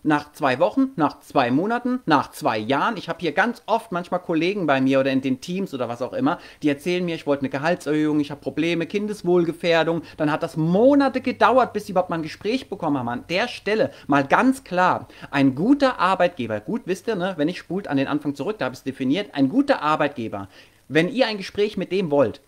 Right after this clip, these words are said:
gewährt er euch ein Sch-, Gespräch in den ersten zwei Wochen. Eine gute Kita-Leitung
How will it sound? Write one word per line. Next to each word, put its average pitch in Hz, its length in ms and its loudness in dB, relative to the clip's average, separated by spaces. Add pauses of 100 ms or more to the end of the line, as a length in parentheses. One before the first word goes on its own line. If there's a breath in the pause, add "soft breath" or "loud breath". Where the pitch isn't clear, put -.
(180 soft breath)
gewährt 143 360 2
er 139 80 0
euch 160 140 -4
ein 143 100 -2
Sch-, - 180 -14
Gespräch 190 480 -4
in 160 60 -8
den 147 140 -4
ersten 170 420 -6
zwei 135 320 -2
Wochen. 113 240 -4
Eine 139 160 2
gute 262 240 -4
Kita-Leitung 123 720 -2